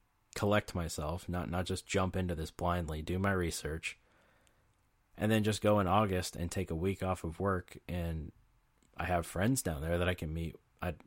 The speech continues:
I, I wouldn't ask to stay with them. I'd never put that upon anybody, but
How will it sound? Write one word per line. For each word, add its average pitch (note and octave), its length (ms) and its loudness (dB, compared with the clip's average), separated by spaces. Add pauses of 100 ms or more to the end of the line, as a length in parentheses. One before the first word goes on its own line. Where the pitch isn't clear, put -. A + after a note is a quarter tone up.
I, D#2+ 220 -4 (120)
I F2+ 100 -4
wouldn't E2+ 240 -2
ask - 240 -6
to D#2 100 -8
stay E2+ 240 -2
with D#2+ 200 -8
them. D#2+ 180 -4
I'd E2 120 -6
never D#2+ 200 -4
put - 180 -8
that D#2+ 180 -4
upon E2 280 -4
anybody, D#2+ 400 -6
but F#2 220 -4